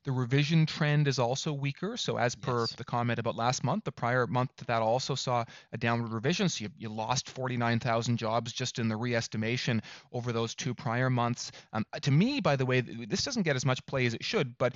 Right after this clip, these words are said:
Speaker 1: to me, maybe the most important thing is you can actually tally up the number of workers, of course, but also the number of hours that each worker worked. And so you can make a statement about the total number of hours being worked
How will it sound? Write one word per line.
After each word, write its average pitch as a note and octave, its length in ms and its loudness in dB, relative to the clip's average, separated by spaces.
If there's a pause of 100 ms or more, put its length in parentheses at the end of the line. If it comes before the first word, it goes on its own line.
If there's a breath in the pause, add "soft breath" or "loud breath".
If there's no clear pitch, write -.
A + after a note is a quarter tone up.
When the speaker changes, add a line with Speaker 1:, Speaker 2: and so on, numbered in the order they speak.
(160 loud breath)
Speaker 1:
to D#3+ 80 2
me, B3 100 4
maybe G3+ 200 0
the D3 80 2
most C#3+ 240 2
important D3 440 -2
thing C3 180 2
is A#2+ 100 0
you C3 80 -4
can D#3 120 0
actually C4 220 -6
tally G#3 400 0
up - 200 2
the A#2 80 -2
number D#3 320 2
of A#2+ 140 -2
workers, A#2 320 -2
of G#2+ 100 -8
course, C#3+ 440 0 (220 loud breath)
but C#3 120 0
also F#3+ 260 0
the F#3 80 2
number C#3 260 2
of A#2+ 60 0
hours B2+ 480 2
that A#2 120 -4
each A#2+ 180 -6
worker A2+ 260 -4
worked. G#2 380 -6
And B2+ 80 -2
so D#3 60 -2
you D#3 40 0
can D#3 120 2
make E3+ 120 2
a D#3+ 40 -2
statement F#3+ 360 0
about B2+ 180 0
the D3+ 100 0
total F3+ 340 -2
number D#3+ 240 2
of D3 60 0
hours D3 340 2
being D3 260 2
worked C#3+ 300 -4